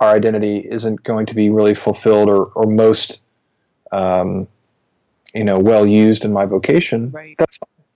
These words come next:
Speaker 1: I'll go, I'll go volunteer in the church. I'll go volunteer at another nonprofit somewhere. I'll put my gifts to use. I'm gonna do whatever God says I'm gonna do, whether I get paid for it or not.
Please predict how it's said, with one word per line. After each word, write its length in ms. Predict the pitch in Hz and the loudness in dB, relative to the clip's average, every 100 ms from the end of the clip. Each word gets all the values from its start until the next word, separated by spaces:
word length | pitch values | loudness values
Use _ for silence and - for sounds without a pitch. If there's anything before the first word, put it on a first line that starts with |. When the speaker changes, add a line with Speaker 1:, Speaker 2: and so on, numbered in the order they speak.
| _ _ - - | _ _ -12 -4
Speaker 1:
I'll 120 | 113 | -2
go, 260 | 131 127 123 - | 2 0 0 -8
I'll 140 | - 113 | -4 0
go 140 | 131 | 0
volunteer 480 | 123 123 139 131 156 | 0 0 0 -2 -4
in 60 | 151 | -4
the 60 | |
church. 380 | 147 - - - | -2 -2 -2 -2
I'll 80 | 110 | -4
go 160 | 120 | -4
volunteer 440 | 110 117 123 - 139 | 0 0 0 -2 -2
at 60 | |
another 220 | 131 131 135 | -2 -4 -2
nonprofit 560 | 131 131 139 147 139 | -4 -4 -6 -8 -10
somewhere. 440 | - 110 101 101 104 | -10 -6 -4 -4 -4
I'll 220 | 107 110 | -2 -2
put 240 | 101 - - | -4 -8 -2
my 140 | 117 | -2
gifts 260 | 113 113 - | 0 -6 -6
to 120 | - | -6
use. 420 | 101 101 101 - _ _ _ _ _ _ _ _ | -4 -4 -6 -16 _ _ _ _ _ _ _ _
I'm 80 | 120 | -2
gonna 140 | 123 | 0
do 200 | 113 135 | 4 4
whatever 240 | 131 123 117 | 6 4 2
God 260 | 113 110 | 0 0
says 160 | - 113 | -4 -12
I'm 140 | 107 | -10
gonna 160 | 104 101 | -8 -8
do, 220 | 98 101 | -8 -10
whether 180 | 101 101 | -10 -10
I 40 | |
get 120 | 98 95 | -10 -8
paid 220 | 98 95 | -8 -8
for 200 | - - | -10 -12
it 60 | - | -12
or 40 | |
not. 220 | 92 - | -14 -14